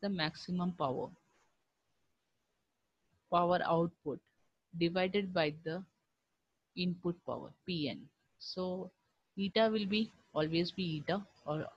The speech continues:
it is given also in a percentage only. So eta is equal to P M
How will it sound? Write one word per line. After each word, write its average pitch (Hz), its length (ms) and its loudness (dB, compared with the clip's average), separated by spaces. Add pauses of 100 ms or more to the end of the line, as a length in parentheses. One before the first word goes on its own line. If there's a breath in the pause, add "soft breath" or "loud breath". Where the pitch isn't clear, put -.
(100)
it 185 120 0
is 185 120 2
given 175 280 0
also 165 240 -2
in 165 140 0
a 156 40 -2
percentage 156 580 -2
only. 147 340 -6 (540)
So 185 240 -2
eta 185 320 2
is 180 200 2
equal 175 280 0
to 202 200 -6 (260)
P 190 240 -2
M 196 220 -4